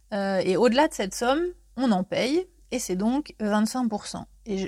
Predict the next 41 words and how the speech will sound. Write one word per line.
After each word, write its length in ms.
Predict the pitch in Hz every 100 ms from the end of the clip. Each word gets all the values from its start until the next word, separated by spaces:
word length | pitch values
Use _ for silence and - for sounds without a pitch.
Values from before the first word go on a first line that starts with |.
| 240
je 160 | - 202
vais 180 | 190
vous 300 | 196 196 185
donner 300 | 185 185 208
un 160 | 208 180
exemple, 460 | 185 202 233 240 -
euh, 200 | 196 185 208 208 _
très 220 | - - 247
simple, 420 | 233 233 - - -
euh, 500 | 202 190 196 196 196 196 208 220
avec 300 | 214 196 -
lequel 320 | 202 233 233 202
vous 160 | 202
allez 200 | 190 208
tout 120 | -
de 60 | 220
suite 160 | 294 -
comprendre 460 | 220 208 233 226 220
pourquoi 320 | 190 - 220
c'est 120 | 208
compliqué. 520 | - 196 190 175 294 - - - - - - -
Euh, 180 | 208 208
c'est 180 | - 220
un 220 | 208 202
exemple 440 | 202 208 254 277 269
que 500 | 233 202 190 190 190
j'ai 680 | 190 185 180 180 175 175
écrit 300 | 226 - 277
aussi 280 | 262 214 262
dans 120 | 226
l'article 720 | 185 185 - 262 - 208 185
que 100 | 185
j'ai 140 | 185 185
publié 400 | 240 220 220 262
sur 240 | - 208
le 120 | 185
site, 360 | 202 - 262 -
euh, 220 | 185 175
sur 260 | - - 170
le 120 | 175
coût 300 | - 311